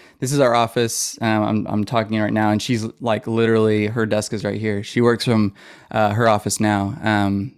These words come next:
but, uh, in, in another place. But she has a, a desk here, and so working next to each other literally every single,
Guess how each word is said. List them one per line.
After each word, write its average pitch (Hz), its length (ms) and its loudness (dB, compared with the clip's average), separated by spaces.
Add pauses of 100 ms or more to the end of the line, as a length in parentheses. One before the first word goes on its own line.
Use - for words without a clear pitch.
but, 117 400 2 (380)
uh, 101 480 2 (400)
in, 113 280 2
in 117 140 0
another 107 240 2
place. 101 320 -4
But 117 240 0 (200)
she 123 180 0
has 113 240 2
a, 107 140 2
a 107 120 -2
desk 110 300 0
here, 110 340 -4
and 107 160 -10
so 104 320 0
working 135 380 2
next 113 220 0
to 117 60 -2
each 107 120 -4
other 104 180 0
literally 104 480 0
every 104 220 -2
single, 101 500 -4